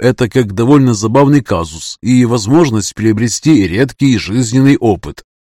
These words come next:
«Хочешь сказать, это произошло по ошибке?» уточнил Андрей. «Ну, разумеется. Зачем бы я стал делать такое намеренно?»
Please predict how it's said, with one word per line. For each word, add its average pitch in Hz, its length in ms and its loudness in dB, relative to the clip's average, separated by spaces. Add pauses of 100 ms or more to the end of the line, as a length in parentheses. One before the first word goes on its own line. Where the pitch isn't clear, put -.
(440)
«Хочешь 160 420 2
сказать, 147 600 2
это 147 260 4
произошло 143 680 4
по 131 180 6
ошибке?» 170 640 2 (120)
уточнил 110 480 -2
Андрей. 87 380 -6 (240)
«Ну, 104 280 -2
разумеется. 107 880 0 (220)
Зачем 123 500 0
бы 110 100 2
я 113 100 4
стал 127 320 2
делать 113 360 2
такое 131 400 2
намеренно?» 101 680 0